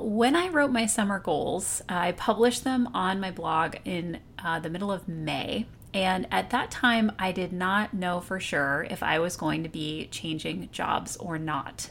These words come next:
I was still very much in the search process. And, um, of course, as you've been listening to the podcast, you now know that I am changing <laughs> jobs, and that really impacted my summer. So I want to give a bit of a recap here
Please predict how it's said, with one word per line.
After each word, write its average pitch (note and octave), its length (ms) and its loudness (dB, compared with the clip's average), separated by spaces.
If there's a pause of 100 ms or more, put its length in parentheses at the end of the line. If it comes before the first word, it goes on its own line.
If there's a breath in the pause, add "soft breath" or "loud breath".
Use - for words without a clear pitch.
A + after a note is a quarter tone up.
I E3+ 220 0
was E3+ 140 -2
still F3+ 240 0
very F#3 160 4
much G3+ 180 -2
in G3 80 -4
the F#3 80 -4
search E3+ 300 -4
process. D#3+ 680 0 (440 loud breath)
And, F3 520 2
um, D#3+ 300 2
of - 120 -6
course, A#3 300 6
as F#3+ 120 -4
you've F#3+ 100 -4
been F3 120 -2
listening F#3 340 -2
to - 140 -4
the D#3+ 120 -2
podcast, E3 600 -2
you F3+ 80 -4
now D#3+ 160 0
know D#3+ 420 0
that F3 200 -2
I D#3+ 140 0
am D#4+ 240 2
changing F3 300 4
<laughs> - 60 -8
jobs, E3 440 4
and E3+ 220 -2
that E3 180 0
really B3+ 480 2
impacted F3+ 720 -2
my E3 400 -2
summer. - 480 0 (400 loud breath)
So A3 240 8
I - 160 6
want C#4 200 8
to F4+ 60 0
give D4+ 120 2
a C4+ 40 2
bit A#3+ 140 6
of A3 100 2
a G3 40 -2
recap F#3 500 2
here E3+ 500 0